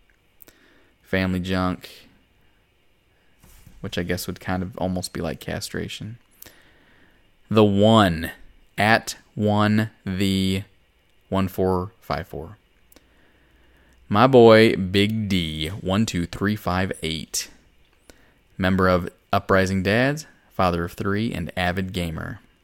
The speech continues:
Terminator, at Terminator, with a three instead of an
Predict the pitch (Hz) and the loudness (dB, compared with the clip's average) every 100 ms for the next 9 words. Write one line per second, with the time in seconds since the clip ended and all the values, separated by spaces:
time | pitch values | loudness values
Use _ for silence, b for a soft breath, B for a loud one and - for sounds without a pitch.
0 | _ _ _ _ _ _ _ _ _ - | _ _ _ _ _ _ _ _ _ -20
1 | - b b b b b b b 120 117 | -20 b b b b b b b 4 6
2 | 135 147 - 90 80 73 73 - - _ | 8 8 6 4 4 2 -2 -6 -14 _
3 | _ _ _ _ _ _ _ _ _ _ | _ _ _ _ _ _ _ _ _ _
4 | _ _ _ _ _ _ 110 90 - - | _ _ _ _ _ _ -2 -2 -2 -2
5 | 110 123 135 - 90 - - _ _ _ | 2 2 0 -2 -8 -10 -16 _ _ _
6 | _ _ _ _ - 95 90 - _ _ | _ _ _ _ -8 -6 -6 -10 _ _
7 | - _ _ _ _ _ _ _ - - | -20 _ _ _ _ _ _ _ -14 -14
8 | - 113 110 104 95 98 95 - 92 92 | -8 -4 -2 -2 -2 -4 -6 -4 -4 -4